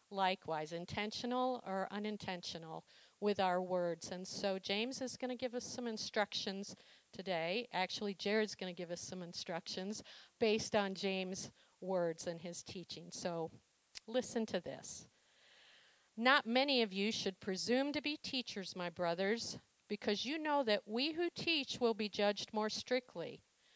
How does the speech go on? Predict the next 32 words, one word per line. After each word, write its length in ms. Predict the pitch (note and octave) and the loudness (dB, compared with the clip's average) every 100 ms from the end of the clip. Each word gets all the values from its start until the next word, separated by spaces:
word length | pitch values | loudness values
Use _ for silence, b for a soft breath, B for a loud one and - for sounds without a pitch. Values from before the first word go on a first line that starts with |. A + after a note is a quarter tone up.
| B B B B | B B B B
We 200 | G#3+ A#3+ - | 0 0 8
all 440 | A#3 B3+ B3 G#3+ | 12 12 12 12
stumble 680 | G3+ - - A3 G#3+ F#3 F3 | 6 -6 4 4 6 2 2
in 200 | F#3 F#3+ | -2 -2
many 280 | G3+ G3+ A3+ | 0 0 2
ways. 680 | G3+ E3+ D#3+ D#3+ - - - B B B B | 2 2 -2 -8 -10 -10 -14 B B B B
If 180 | G#3 - | -8 -2
anyone 420 | D#4 F#4+ D4 A#3 | 2 4 6 6
is 220 | G3 E3+ | 4 0
never 480 | E3 F3+ A3+ D4+ G#3 | -6 2 2 4 4
at 160 | D#3+ - | 2 -2
fault 640 | - D3+ C#3+ G3+ - - - | -2 0 2 0 -2 -12 -10
in 160 | F3+ F#3 | -6 -4
what 200 | F#3 F3+ | 0 0
he 100 | F3 | 0
says, 840 | - - B3 E3 E3 A3+ - - - | -4 4 6 6 4 0 -6 -8 2
then 180 | A3+ A#3+ | 2 4
he 180 | D#4 | 4
is 160 | G4 F4+ | 4 2
a 40 | |
perfect 600 | - - E4 - A3 - F3+ | 2 4 4 2 -6 -4 -4
man 460 | E3+ D#3+ F#3 B3+ B B B B - | -2 -2 -2 -4 B B B B 2
who 100 | C4 | 4
is 180 | A#3 - | 4 6
able 300 | A#3 C#4 C#4+ | 6 6 0
to 80 | C#4+ | 0
keep 300 | - A#3+ - | 0 -2 0
his 180 | G#3 | -4
whole 380 | - - B3 C4+ | -2 6 8 8
body 520 | A#3 G#3 G3+ F3 F3+ | 6 4 2 0 -6
in 160 | - G3+ | -6 -4
check. 560 | - C4 A3+ - - | 0 2 2 -2 -14